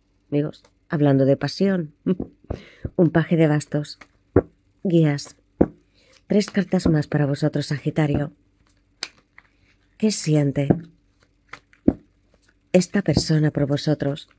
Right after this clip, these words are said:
¿Cómo os ve, Sagitario?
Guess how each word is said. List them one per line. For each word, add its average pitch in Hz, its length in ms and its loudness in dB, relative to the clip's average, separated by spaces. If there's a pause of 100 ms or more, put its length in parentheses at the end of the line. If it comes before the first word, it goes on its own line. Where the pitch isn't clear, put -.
(1400)
¿Cómo 214 300 6
os 240 140 0
ve, 139 280 -2 (760)
Sagitario? 151 840 0